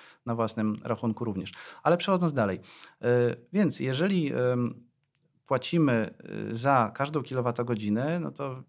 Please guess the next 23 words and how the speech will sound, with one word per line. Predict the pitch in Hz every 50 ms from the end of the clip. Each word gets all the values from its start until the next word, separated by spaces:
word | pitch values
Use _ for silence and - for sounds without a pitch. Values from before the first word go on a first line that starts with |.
| _ _
pierwsza | - 143 143 - - 135
rzecz, | 117 117 120 139 - - - -
y, | - - 123 123 123 120 - -
najtańsz-, | 120 131 135 - 135 135 139 131 - -
najtaniej, | - 127 131 131 - 180 151 117 101 -
co | - 127
możemy | 127 120 123 123 120
zrobić, | 117 139 139 123 101 104 113
jeżeli | 117 113 120 117
chcemy | - - 123 120 120
ograniczyć, | 117 117 117 120 113 107 107 107 - 110 107 - - - 117
ym, | 110 110 107 104 107 101 104 -
to | - 123
zużycie | 120 123 120 123 117 -
energii, | 120 117 117 113
jeżeli | 117 113 120 113
chcemy | 113 - 143 131 120
po | -
prostu | - 120 - 123
płacić | 120 117 120 - 104 104 -
mniej | 139 147 151 135 113
za | 117 110
energię, | 107 104 98 95 110 131 180